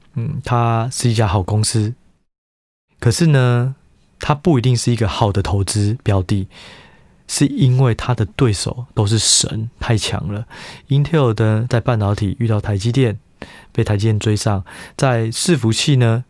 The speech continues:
遇到了A M D，市占率从一百趴掉到八十趴。那它要发展，呃，其他的领域，像车，呃，例-，例如是它想要发展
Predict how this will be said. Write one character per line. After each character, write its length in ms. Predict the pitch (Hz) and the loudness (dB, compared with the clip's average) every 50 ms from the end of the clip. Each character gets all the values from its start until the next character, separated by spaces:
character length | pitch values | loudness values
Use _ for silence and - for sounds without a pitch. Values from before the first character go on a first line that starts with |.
| _ - | _ -2
遇 120 | 139 117 | 0 0
到 240 | 104 123 117 110 107 | 2 2 2 2 2
了 300 | 101 98 98 98 110 - _ _ - | 2 0 0 -2 -4 -6 _ _ -2
A 100 | 143 139 | 2 2
M 140 | 139 123 123 | 2 2 2
D， 300 | 117 131 123 123 131 139 - | 2 2 2 2 0 -4 -4
市 180 | - - 143 | -2 0 0
占 200 | 127 139 127 127 | 2 2 2 2
率 100 | 131 120 | 2 2
从 220 | 98 - 104 101 135 | 2 0 -2 -2 -2
一 40 | |
百 180 | 135 - 104 98 | -2 -2 -2 -2
趴 180 | 90 - 110 107 | -2 -2 -2 0
掉 140 | - 117 | 0 0
到 100 | 107 107 | 0 0
八 180 | 101 110 107 107 | 0 0 -2 -2
十 140 | - - 101 | -2 -4 -4
趴。 300 | - - 104 104 110 - - - - - - - - - - | -4 -2 -2 -2 -4 -6 -10 -16 -20 -20 -20 -20 -18 -8 -2
那 360 | 135 131 127 123 117 113 110 | 0 2 2 2 2 0 0
它 160 | 107 - 139 | 0 0 0
要 160 | 135 139 143 139 | 2 2 0 0
发 300 | - - 151 135 139 143 | 0 0 0 2 2 2
展， 340 | 143 139 113 101 95 95 - - - - - - - - - - - - | 2 0 0 0 0 -4 -6 -10 -18 -20 -20 -20 -20 -20 -20 -12 -4 -2
呃， 220 | 120 110 107 104 | 0 2 2 0
其 220 | 98 - - 120 | 0 0 0 0
他 200 | 113 - 135 135 | 2 2 2 2
的 80 | 123 123 | 2 0
领 160 | 104 101 98 | 0 2 2
域， 100 | 107 110 | 2 2
像 220 | 107 - 131 117 107 | 2 2 0 0 0
车， 380 | - - 127 117 120 120 - - _ _ | 0 2 2 4 4 2 0 -2 _ _
呃， 200 | - 120 110 107 107 - _ _ _ _ _ _ - | -2 0 0 0 -2 -6 _ _ _ _ _ _ -2
例-， 180 | 160 151 147 - | 0 0 0 2
例 160 | 175 175 160 | 2 2 4
如 180 | 127 117 110 107 | 4 2 2 0
是 160 | - - 135 | 0 0 0
它 140 | 117 135 131 | 0 0 0
想 140 | - 117 | 0 0
要 60 | 110 107 | -2 -2
发 200 | - - 127 127 | 0 -2 -2 0
展 240 | - 113 101 98 | 0 -2 -2 -2